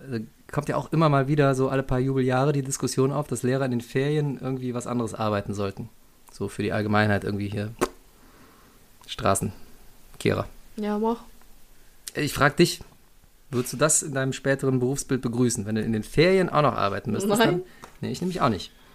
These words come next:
Speaker 1: Weil das ist sehr wichtig, das haben wir ja schon ein paar Mal rausgearbeitet im Podcast. Äh, wir arbeiten so hart, so hart in den Zeiten zwischen den Ferien. Da ist Ferien,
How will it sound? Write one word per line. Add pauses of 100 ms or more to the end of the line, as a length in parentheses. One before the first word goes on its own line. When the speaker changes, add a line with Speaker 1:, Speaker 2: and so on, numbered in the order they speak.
(320)
Speaker 1:
Weil
das
ist
sehr
wichtig,
das
haben
wir
ja
schon
ein
paar
Mal
rausgearbeitet
im
Podcast. (800)
Äh,
wir
arbeiten
so
hart, (760)
so
hart (120)
in
den
Zeiten
zwischen
den
Ferien. (640)
Da
ist
Ferien,